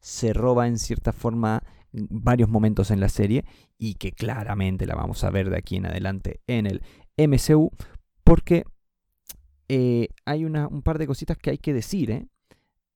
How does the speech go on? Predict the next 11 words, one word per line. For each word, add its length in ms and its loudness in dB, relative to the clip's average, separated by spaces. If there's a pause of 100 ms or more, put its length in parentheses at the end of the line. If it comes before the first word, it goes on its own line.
(220)
sobre 440 -6
esta 220 -10
serie. 380 -16
Esta 220 -8
serie 480 -6
yo 200 -2
creía 360 -4
que 100 -10
iba 120 -8
a 40 -10
ser 280 -8